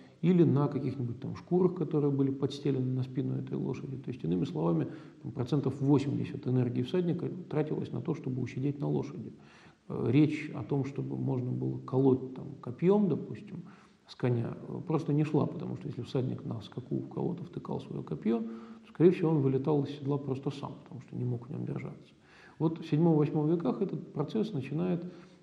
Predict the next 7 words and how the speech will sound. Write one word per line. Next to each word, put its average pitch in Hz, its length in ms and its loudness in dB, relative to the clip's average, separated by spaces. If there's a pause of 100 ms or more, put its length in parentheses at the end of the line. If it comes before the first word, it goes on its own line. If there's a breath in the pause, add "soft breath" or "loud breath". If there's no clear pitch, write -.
э, 123 440 -2 (300)
потихонечку 170 600 2
идти, - 440 2
э, 170 40 2 (260)
в - 520 -8
новом 139 300 6
направлении. 139 680 4